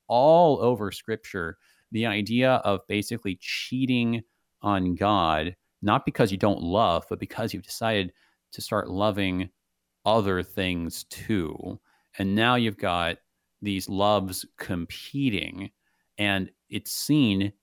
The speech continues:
in the works. Because this is, and this is a,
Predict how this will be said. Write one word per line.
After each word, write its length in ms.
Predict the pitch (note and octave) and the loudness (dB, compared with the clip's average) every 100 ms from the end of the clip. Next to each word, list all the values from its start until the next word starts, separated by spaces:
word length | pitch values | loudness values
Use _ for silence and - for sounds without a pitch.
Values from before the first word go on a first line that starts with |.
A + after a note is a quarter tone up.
| _ | _
in 220 | - G2 F2+ | -4 -2 -2
the 120 | F2 | -2
works. 960 | F2 F2+ F#2 F#2+ - - - - - - _ _ _ - | -4 -2 0 0 -2 -10 -12 -10 -12 -16 _ _ _ -8
Because 380 | - G#2+ G2 - | 0 2 2 -2
this 260 | G#2+ C3 - | 0 2 2
is, 160 | A#2+ | 0
and 120 | A2+ | 4
this 180 | C3 C#3 | 4 2
is 160 | A#2+ G#2 | -2 0
a, 180 | F#2 | 0